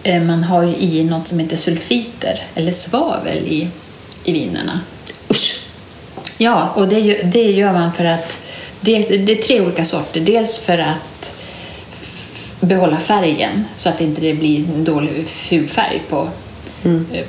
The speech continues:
Speaker 1: på vinet. Och sen så för att bekämpa bakterier. Och sen för att det binder illa lukt-, illaluktande viner. Men i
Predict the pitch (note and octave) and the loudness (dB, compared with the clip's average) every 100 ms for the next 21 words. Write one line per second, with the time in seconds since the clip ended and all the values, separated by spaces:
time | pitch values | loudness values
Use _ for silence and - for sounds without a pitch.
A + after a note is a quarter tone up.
0 | - D#3 C3+ D#3+ E3 F#3+ G#3 C4+ - F#3+ | -2 -2 0 0 0 2 2 0 0 0
1 | F3+ - F3+ E3+ - E3+ E3 D#3+ D3+ D#3+ | 2 4 4 2 2 0 0 0 0 0
2 | E3+ - D#3 D3+ D3 D3 - E3 E3 F#3+ | -2 0 0 -2 -4 -2 0 0 2 2
3 | A#3 B3 - - - - - - - F#3+ | 0 -2 -10 -14 -14 -14 -14 -14 -4 0
4 | F#3+ F3 E3+ D#3+ D#3+ D#3 E3 - D3+ D3 | 2 2 2 2 2 0 -2 0 -2 -2
5 | - - D#3+ D#3 D3+ E3 D#3 D3+ D3+ D#3 | -10 -4 -2 0 2 4 4 4 2 2
6 | E3 D3 D#3 - - - - E3+ D#3 C#3+ | 2 2 0 -2 -4 -8 -4 -2 0 0
7 | E3+ E3 - - - - - - - F3 | 0 -2 -8 -8 -4 -2 -4 -4 -4 -6
8 | - _ A3+ A#3 | -8 _ 2 2